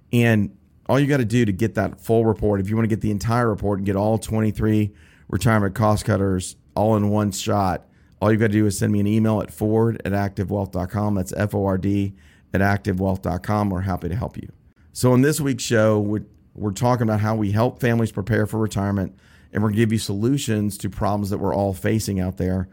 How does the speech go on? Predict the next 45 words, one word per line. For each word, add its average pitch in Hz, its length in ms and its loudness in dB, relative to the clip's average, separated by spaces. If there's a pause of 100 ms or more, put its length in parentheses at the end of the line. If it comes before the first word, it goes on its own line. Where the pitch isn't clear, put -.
(680)
But 104 120 2
here's, 120 360 4
here's 123 280 2
the 120 80 4
overview. 104 440 2
Here's 113 180 2
all 110 260 2
the 110 60 0
things 104 240 -2
we're 98 80 -4
gonna 98 160 -2
talk 92 300 -4
about 85 200 -4
today 87 520 -2 (380)
on 95 140 0
this 92 180 -4
week's 80 180 -8
show. 60 240 -12 (520)
We'll 104 120 -2
give 117 100 4
you 117 80 4
the 104 80 2
quote 110 220 0
of 107 60 4
the 107 60 2
week 113 200 2
here 117 220 0
in 104 80 0
just 101 180 -4
a 95 60 -8
second. 123 440 -2 (1300)
And 110 140 2
it's 95 120 -6
a 101 40 -2
good 110 160 2
one 120 160 2
from 104 180 -2
Thomas 101 340 0
Edison, 107 340 0
and 98 140 -2
Sam 101 240 -2
will 95 100 0
give 98 160 -2
us 95 140 -4
that. 117 300 -2